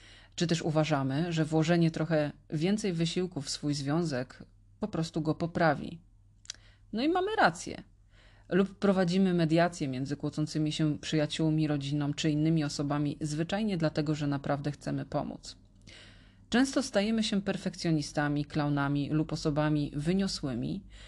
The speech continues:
albo jeszcze jakimiś innymi, żeby przetrwać. A czasem po prostu tacy jesteśmy. Niekiedy robimy coś i już.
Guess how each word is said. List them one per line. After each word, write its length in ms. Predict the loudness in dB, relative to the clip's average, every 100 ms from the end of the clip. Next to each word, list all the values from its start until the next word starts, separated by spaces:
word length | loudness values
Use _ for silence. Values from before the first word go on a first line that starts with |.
| -8
albo 260 | 0 2 4
jeszcze 280 | 2 0 -2
jakimiś 380 | 0 0 0 2
innymi, 380 | 4 4 2
żeby 220 | 2 0 -2
przetrwać. 800 | -2 -2 -2 -4 -6 -4 -10 -14 -20 -20 -14 -4
A 120 | 0
czasem 460 | 2 0 0 -2
po 160 | 0 -2
prostu 360 | -2 -4 -4 -6
tacy 420 | -2 -2 -2 -4
jesteśmy. 680 | -4 -2 -2 -2 -4 -8 -10 -16 -20 -20 -20 -20 -18 -4
Niekiedy 340 | -2 2 2 4
robimy 360 | 4 4 2
coś 320 | 0 -2 -2
i 180 | -4 -2
już. 380 | 0 -2 -4